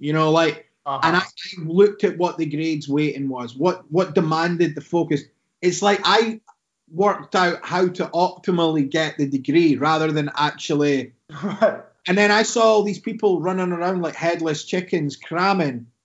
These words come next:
Speaker 1: who got worse grades than me. Now, without sort of, like, blowing my own trumpet and stuff, it's like,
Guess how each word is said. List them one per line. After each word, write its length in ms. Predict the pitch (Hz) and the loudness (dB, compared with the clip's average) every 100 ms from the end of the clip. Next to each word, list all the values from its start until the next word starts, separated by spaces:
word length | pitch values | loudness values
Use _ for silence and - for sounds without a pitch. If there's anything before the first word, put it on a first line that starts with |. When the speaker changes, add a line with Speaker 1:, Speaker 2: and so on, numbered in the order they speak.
| _ | _
Speaker 1:
who 100 | 190 | 0
got 260 | 185 180 160 | 4 4 2
worse 220 | 185 151 | -4 -6
grades 400 | 170 202 233 226 | 0 2 2 0
than 160 | 214 190 | -6 -4
me. 260 | 156 127 _ _ | -4 -4 _ _
Now, 180 | 190 220 | 0 2
without 500 | 202 214 233 269 269 | 4 4 4 4 2
sort 240 | - 233 202 | 0 2 2
of, 100 | 180 | 0
like, 280 | 175 160 | -2 -4
blowing 260 | 147 196 196 | -2 0 2
my 140 | 185 | 0
own 200 | 175 175 | 0 -2
trumpet 420 | 170 214 214 220 185 | 0 0 2 -2 -4
and 120 | 180 | -2
stuff, 200 | 185 170 | -2 -2
it's 160 | 156 | -2
like, 300 | 180 180 - | 0 0 -2